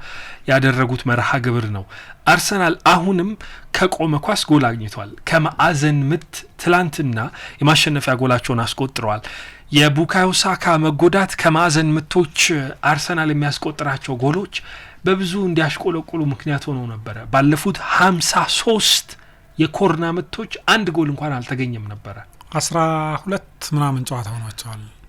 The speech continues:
Speaker 1: አሁን፣ እ፣ እንግዲህ የማርቲን ኦደጋርድ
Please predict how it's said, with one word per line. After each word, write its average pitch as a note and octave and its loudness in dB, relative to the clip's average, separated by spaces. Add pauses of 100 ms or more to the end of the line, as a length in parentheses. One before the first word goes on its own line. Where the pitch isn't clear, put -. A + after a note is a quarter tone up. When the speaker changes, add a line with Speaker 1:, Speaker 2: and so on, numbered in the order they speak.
(140)
Speaker 1:
አሁን፣ G#3+ 0
እ፣ C#3+ -4
እንግዲህ C3 -4
የማርቲን C3+ 0
ኦደጋርድ C#3 -2